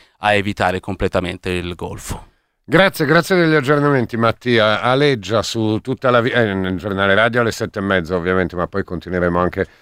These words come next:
Speaker 2: da qui alle sette e mezza. Aleggia da qualche ora la possibilità, diciamo ventilata, di un, eh, video intervento, ehm,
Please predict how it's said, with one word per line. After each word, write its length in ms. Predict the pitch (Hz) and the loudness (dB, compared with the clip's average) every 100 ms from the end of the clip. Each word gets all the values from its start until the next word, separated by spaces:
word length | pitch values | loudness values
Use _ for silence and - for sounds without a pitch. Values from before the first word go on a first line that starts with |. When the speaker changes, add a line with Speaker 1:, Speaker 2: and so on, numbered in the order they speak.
| _ | _
Speaker 2:
da 160 | - 98 | -6 -6
qui 220 | - 107 | -2 0
alle 160 | 101 95 | 2 0
sette 280 | - 92 101 | -4 -6 -2
e 20 | |
mezza. 400 | 98 90 90 92 | 0 0 0 0
Aleggia 640 | 95 101 107 110 78 90 | 2 2 4 2 0 -2
da 340 | 85 90 87 82 | 2 4 4 2
qualche 320 | 90 90 101 | -2 -4 0
ora 140 | 98 92 | 0 2
la 100 | 85 | 0
possibilità, 720 | 92 - 90 87 85 98 87 | -4 -12 -6 -2 -2 0 0
diciamo 400 | 78 - 82 73 | 0 -6 -4 -4
ventilata, 720 | 82 80 90 87 76 - 76 - _ - | -6 -6 -2 2 2 0 -8 -8 _ -20
di 200 | 87 120 | -2 2
un, 360 | 120 104 95 | 2 2 0
eh, 380 | 92 82 80 71 | 0 0 0 -4
video 720 | 76 85 147 170 98 85 73 | -14 0 2 2 2 -4 -6
intervento, 1200 | 76 85 92 98 76 90 101 82 82 92 85 76 | -8 -8 -4 -4 -2 0 2 0 -4 -6 -6 -6
ehm, 920 | 85 85 78 80 78 78 78 78 78 | -2 0 0 0 0 -2 -4 -10 -10